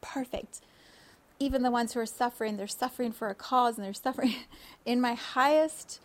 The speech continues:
consciousness, I can hold that. In my humanness, sometimes that's so challenging. It's so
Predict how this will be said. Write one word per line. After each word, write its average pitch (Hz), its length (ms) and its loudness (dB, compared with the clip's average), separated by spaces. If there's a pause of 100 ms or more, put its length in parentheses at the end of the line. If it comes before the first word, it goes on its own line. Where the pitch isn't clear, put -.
(320)
consciousness, 233 800 -2
I - 80 -6
can 196 180 -10
hold 196 380 -6
that. - 240 -4 (1300)
In 214 120 -2
my 202 120 -4
humanness, 233 840 -2 (1300)
sometimes 240 400 -4
that's 226 260 -4
so 202 280 -4
challenging. 196 640 -8
It's 208 180 -10
so 208 640 -2